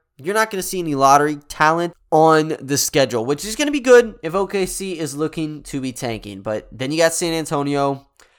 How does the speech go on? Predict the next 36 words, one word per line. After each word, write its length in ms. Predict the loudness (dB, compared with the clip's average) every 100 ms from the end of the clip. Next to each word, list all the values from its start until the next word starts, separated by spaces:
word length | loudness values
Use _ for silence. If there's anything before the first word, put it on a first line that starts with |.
| _
Then 220 | -2 -2
you 120 | 0 2
have 260 | 4 4
this 180 | 2 -2
stretch 440 | -2 2 2 0
where 160 | 0 0
you 120 | 0
play 200 | 0 0
the 100 | 0
Magic 720 | 0 2 2 2 0 -2 -6 _ _ _
two 220 | -4 -2
times 580 | 2 4 4 2 -4 -8 _ _
in 100 | -4
a 80 | -2
span 280 | -2 0 2
of 100 | 0
three 240 | -2 -6
games. 460 | -4 -4 -4 -10 -16 _ _ -2
Orlando 720 | 0 2 0 2 0 0 -6 _ _
is 240 | 0 0 0
right 340 | 0 0 -2
there 320 | 0 0 2
at 160 | 2 0
the 100 | -6
top 460 | -8 0 0 2 0
of 160 | 0
the 80 | -2
discussion. 640 | -4 -6 2 2 2 -6
They 120 | -6 -6
are 80 |
number 400 | -6 -2 0 2
one 180 | 2 0
in 80 | -2
reverse 380 | -2 0 0 -2
standings, 760 | -2 -2 -2 -4 -4 -8 -10 -14 _ _ 0
and 400 | 2 2 -2